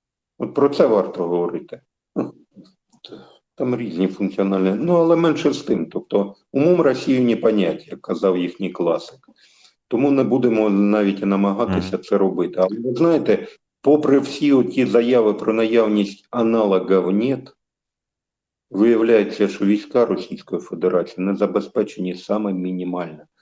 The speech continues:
Speaker 1: навіть засобами індивідуального захисту. Та сама сто шоста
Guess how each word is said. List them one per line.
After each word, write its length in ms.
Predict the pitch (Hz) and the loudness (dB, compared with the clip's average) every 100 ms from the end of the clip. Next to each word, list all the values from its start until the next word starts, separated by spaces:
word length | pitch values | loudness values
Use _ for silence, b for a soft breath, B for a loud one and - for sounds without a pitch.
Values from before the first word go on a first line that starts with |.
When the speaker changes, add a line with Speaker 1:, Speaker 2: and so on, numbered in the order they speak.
| _ _ - | _ _ -6
Speaker 1:
навіть 320 | 107 101 - | 0 0 2
засобами 540 | 117 113 95 90 87 | 0 0 -2 -4 -4
індивідуального 640 | 87 87 90 95 92 90 85 | -6 -4 0 0 0 -2 -2
захисту. 560 | 87 78 - - _ _ _ _ _ | -2 -2 -6 -20 _ _ _ _ _
Та 160 | - 120 | 0 0
сама 320 | - 110 95 | 2 0 0
сто 220 | - 107 | 0 -4
шоста 460 | 92 95 - 92 | -2 -2 -2 -4